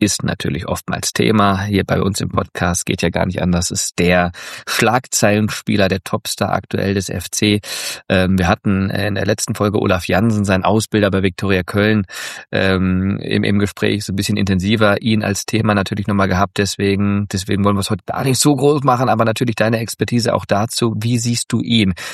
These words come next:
Würdest du ihn als Julian Nagelsmann mitnehmen und vor allem, welche Stärken und aber auch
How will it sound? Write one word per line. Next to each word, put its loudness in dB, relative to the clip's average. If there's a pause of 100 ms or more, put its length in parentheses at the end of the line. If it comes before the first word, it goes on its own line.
(240)
Würdest 2
du 4
ihn 0
als -2
Julian 0
Nagelsmann 0
mitnehmen 0 (420)
und 2
vor 0
allem, 2
welche 2
Stärken 0
und 0
aber 0
auch -2